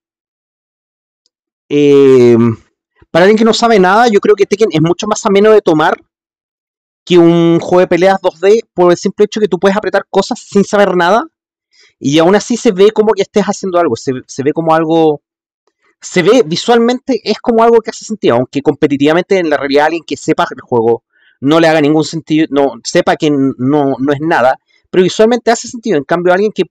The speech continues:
no sabe nada y agarra un juego dos D y lo pones ahí jugando media hora, una hora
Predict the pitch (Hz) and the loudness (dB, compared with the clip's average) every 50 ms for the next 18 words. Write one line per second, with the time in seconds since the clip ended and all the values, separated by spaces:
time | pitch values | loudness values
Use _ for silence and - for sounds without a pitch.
0 | _ _ 131 135 147 160 - - 220 190 165 143 151 156 180 208 226 311 330 _ | _ _ -2 -2 0 -2 -2 -2 -2 -2 0 0 0 0 0 0 -2 -2 -6 _
1 | _ _ _ _ _ - 117 135 147 135 151 175 185 175 - 196 196 190 185 185 | _ _ _ _ _ -4 -2 0 2 2 2 0 0 0 0 2 2 2 2 0
2 | 170 160 160 180 190 208 202 - 143 147 139 - 156 160 160 151 - - _ _ | 0 -2 -2 0 0 0 0 0 0 -2 0 0 -2 -2 -2 -4 -8 -12 _ _
3 | _ _ _ _ _ _ _ _ _ _ - 117 113 127 143 165 180 185 185 - | _ _ _ _ _ _ _ _ _ _ -4 -2 2 2 4 2 2 0 -2 -4
4 | - 151 165 170 175 175 165 180 180 175 156 151 - _ _ _ _ _ 113 135 | -2 -2 0 0 0 0 2 2 2 2 2 0 -6 _ _ _ _ _ -2 0
5 | 160 180 180 175 175 180 180 185 185 180 185 180 175 180 190 202 214 226 233 254 | 2 4 4 4 4 4 4 4 4 2 2 2 2 2 4 4 4 2 0 -2
6 | - 285 | -8 -14